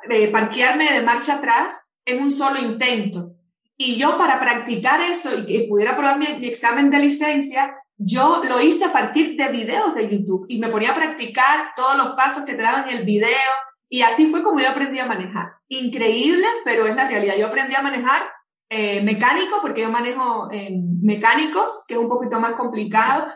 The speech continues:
viendo videos en, en, en YouTube. Entonces, hay tan-, tantas posibilidades de cosas que, que podemos encontrar. E incluso llevo tiempo igual con el bichito de si abro un canal.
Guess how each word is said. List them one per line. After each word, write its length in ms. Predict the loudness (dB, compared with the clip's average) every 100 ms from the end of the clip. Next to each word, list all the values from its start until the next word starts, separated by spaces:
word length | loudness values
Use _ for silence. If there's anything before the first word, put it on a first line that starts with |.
| -6
viendo 440 | 2 4 4 2
videos 480 | 2 2 2 0 -4 -4
en, 340 | -4 -4 -6 -8
en, 260 | -8 -6
en 200 | -4 -2
YouTube. 460 | 0 0 -2 -4 -10 _ _
Entonces, 480 | 0 0 2 2 0 0 -2
hay 200 | -2 2
tan-, 440 | 2 2 -4 -8 -14 -4
tantas 400 | -2 0 -2 -6
posibilidades 760 | -4 -4 -2 -4 -2 0 2 2
de 80 | -2
cosas 300 | -4 -6 -4
que, 400 | -4 -2 -4 -10 _ _ _ _ _ _
que 100 | -4
podemos 340 | -2 0 0 0
encontrar. 500 | -2 -4 -4 -4 -6 -18 -6
E 160 | 0 0
incluso 800 | 2 4 6 4 2 -2 -4 -8 -2
llevo 360 | 2 4 4
tiempo 580 | 2 4 4 4 2 0
igual 500 | -2 -2 2 2 4
con 180 | 0 0
el 160 | 0 0
bichito 960 | -2 0 0 0 0 -2 -4 -6 -12 _ _
de 200 | 0 2
si 180 | 2 4
abro 280 | 4 4 2
un 140 | 2
canal. 460 | 4 2 4 2